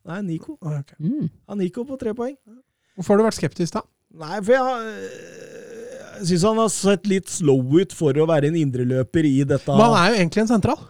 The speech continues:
Speaker 1: Ja, han er det, ja.
Speaker 2: Ja, ja.
Speaker 1: Ja, ja.
Speaker 2: Han
Speaker 1: Ja,
Speaker 2: er jo
Speaker 1: men, men
Speaker 2: arvtakeren til Busquets, han,
Speaker 1: Ja.
Speaker 2: et par år frem
Speaker 1: Ja,
Speaker 2: i tid.
Speaker 1: men, men, men, men det, det kunne jeg tenke meg når jeg har sett den, uten at jeg har visst det.
Speaker 2: Mm.
Speaker 1: Eh, men jeg synes han spilte en strålende fotballkamp. Var det sånn binderlig? Han var oppe, han var nede, han,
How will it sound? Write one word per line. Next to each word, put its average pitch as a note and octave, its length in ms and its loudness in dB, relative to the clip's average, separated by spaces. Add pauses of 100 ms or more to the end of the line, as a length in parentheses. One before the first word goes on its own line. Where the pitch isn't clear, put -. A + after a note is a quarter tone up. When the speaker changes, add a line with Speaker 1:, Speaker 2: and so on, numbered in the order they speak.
Speaker 1:
Ja, E3+ 140 4
han F#3+ 100 0
er D3+ 160 4
det, E3 120 6
ja. E4 40 2
Speaker 2:
Ja, D#3+ 200 6
ja. C#4 100 6
Speaker 1:
Ja, G#3+ 120 2 (180)
ja. E4 60 -8 (120)
Speaker 2:
Han G3+ 80 0
Speaker 1:
Ja, D3+ 140 4
Speaker 2:
er D#3+ 100 4
jo C#4 60 8
Speaker 1:
men, A3 100 6
men D3 80 2
Speaker 2:
arvtakeren E3+ 400 4
til G#3 80 4
Busquets, A3 400 0
han, C#4+ 160 2
Speaker 1:
Ja. - 20 4
Speaker 2:
et - 80 -2
par A3 220 4
år G3+ 160 2
frem G3+ 100 -2
Speaker 1:
Ja, G3 120 0
Speaker 2:
i - 40 -8
tid. D4+ 140 -4
Speaker 1:
men, C4+ 180 0
men, C4 180 0
men, C4 200 2
men B3+ 100 0
det, C4+ 120 4 (280)
det A3+ 140 0
kunne C4 160 2
jeg C4 80 2
tenke F3 320 0
meg G3 160 0
når E3 160 6
jeg F3 80 8
har F3+ 80 -2
sett C#3+ 200 0
den, G#3+ 140 -2
uten C#3 220 -2
at - 60 -6
jeg F#3+ 100 2
har F3+ 80 2
visst D3+ 240 -4
det. D4+ 80 -16 (160)
Speaker 2:
Mm. F3+ 180 -20 (240)
Speaker 1:
Eh, G3+ 960 -2
men A3+ 220 -2
jeg A3+ 180 4
synes G3+ 220 0
han F3+ 100 2
spilte D3+ 240 2
en D3+ 80 -2
strålende C#3+ 400 -2
fotballkamp. B2+ 460 -6
Var D#3+ 120 2
det E3 60 2
sånn D#3+ 160 2
binderlig? A#2+ 460 0
Han F3 160 -2
var F3+ 140 0
oppe, C3+ 200 -8
han C#3+ 80 -2
var D#3 160 -2
nede, C3 260 -2
han, D3+ 260 -4